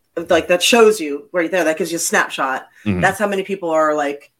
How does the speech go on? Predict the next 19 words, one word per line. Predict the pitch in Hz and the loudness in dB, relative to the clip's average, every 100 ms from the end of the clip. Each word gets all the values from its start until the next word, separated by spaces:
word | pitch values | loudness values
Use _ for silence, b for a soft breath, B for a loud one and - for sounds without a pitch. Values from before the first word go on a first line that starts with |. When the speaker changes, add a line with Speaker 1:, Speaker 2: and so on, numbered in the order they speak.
| _ _ _ | _ _ _
Speaker 1:
the | 185 | -8
covidians, | - 185 170 160 180 196 196 | 2 4 4 2 2 0 -4
the | |
branch | 151 156 151 | 0 0 0
covidians. | - 151 156 160 214 220 - b b | -2 0 0 0 0 -4 -8 b b
Speaker 2:
Mm-hmm. | 165 143 | -6 -2
Speaker 1:
If | - | 2
we | 214 | 4
realistically | 208 196 254 254 - 208 165 175 | 4 4 4 4 -2 -8 -6 -4
have | 175 160 | -2 -2
a, | 165 - _ - | -4 -14 _ -14
a | 175 | -8
snapshot | - 202 202 165 - | -2 -2 0 -4 -4
there | 151 147 131 | -2 0 0
of | 156 | -2
how | 185 175 165 202 208 | -6 -2 0 0 -2
many | 202 202 175 | -2 0 0
of | 165 | 0
them | 175 160 | 0 0